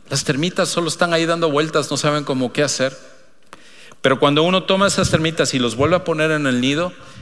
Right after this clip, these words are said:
entonces entienden el propósito y empiezan a trabajar juntas.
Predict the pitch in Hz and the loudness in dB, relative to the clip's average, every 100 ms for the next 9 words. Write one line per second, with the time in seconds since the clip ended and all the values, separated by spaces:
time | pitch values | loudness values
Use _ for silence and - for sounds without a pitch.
0 | - - - 123 107 123 135 139 117 131 | -18 -20 -10 -6 -2 -2 0 0 0 0
1 | 135 135 127 113 117 - 120 - - 117 | 0 0 -2 -2 -4 -2 -2 -2 -4 -4
2 | 107 117 - 110 104 113 107 - 104 - | -2 -4 -4 -4 -2 -2 -2 -2 -4 -6
3 | - 95 - - - | -12 -12 -14 -18 -18